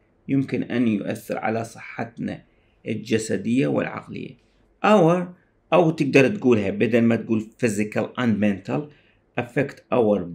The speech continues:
body and brain. Brain and body بكيفك، ما، ما يخالف. يتأثر على الجسد وال-، والعقل. عادي، بدل ما تقول physical اللي هي بدني نفسها البادي، المنتال اللي هي الذهنية نفسها العقل.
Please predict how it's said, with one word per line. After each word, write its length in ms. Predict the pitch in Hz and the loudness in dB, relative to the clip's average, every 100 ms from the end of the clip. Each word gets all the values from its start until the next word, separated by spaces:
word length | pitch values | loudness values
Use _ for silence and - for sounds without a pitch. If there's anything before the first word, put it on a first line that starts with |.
| 87 | 0
body 340 | 117 120 165 185 165 _ _ _ _ _ _ _ _ _ _ _ _ _ _ _ _ _ _ - | 2 2 0 -2 -8 _ _ _ _ _ _ _ _ _ _ _ _ _ _ _ _ _ _ -4
and 520 | 110 110 113 110 - _ _ _ _ _ _ _ _ - 95 | -2 0 -2 -6 -10 _ _ _ _ _ _ _ _ -14 -6
brain. 320 | 101 80 - - _ _ _ _ _ - | -4 -4 -8 -18 _ _ _ _ _ -12
Brain 300 | 101 101 101 | -6 -4 -2
and 240 | 98 98 104 | -4 -6 -4
body 160 | 95 - | -4 -6
بكيفك، 480 | - 90 - - - - | -8 -8 -8 -12 -20 -14
ما، 160 | - - - | -10 -10 -12
ما 120 | - | -14
يخالف. 440 | - - - _ _ _ _ _ _ - | -14 -20 -20 _ _ _ _ _ _ -12
يتأثر 380 | - 139 - | -4 -2 0
على 160 | 104 120 | 0 2
الجسد 400 | 104 123 131 170 | 0 -2 -2 -2
وال-، 260 | 113 92 - | -2 -4 -2
والعقل. 500 | 104 87 82 - - _ - | -4 -4 -10 -18 -20 _ -8
عادي، 240 | 113 101 | -6 -4
بدل 220 | 104 113 110 | -2 0 2
ما 120 | 104 | 0
تقول 160 | 110 | -2
physical 400 | 104 135 113 110 | -2 -2 -2 -2
اللي 380 | 117 107 101 104 | 0 0 0 0
هي 60 | 101 | 0
بدني 480 | 101 117 110 113 110 | 4 4 4 0 -2
نفسها 360 | 104 101 104 | -4 -8 -8
البادي، 540 | 98 110 120 165 170 - _ _ - | -4 -2 0 -2 -4 -14 _ _ -6
المنتال 520 | 113 117 123 113 104 | 0 2 2 0 2
اللي 240 | 104 101 98 | 2 2 0
هي 40 | |
الذهنية 440 | 95 113 120 104 | -2 -4 -2 -4
نفسها 340 | 92 - 113 156 | -6 -10 -8 -8
العقل. 360 | - 107 - | -8 -12 -14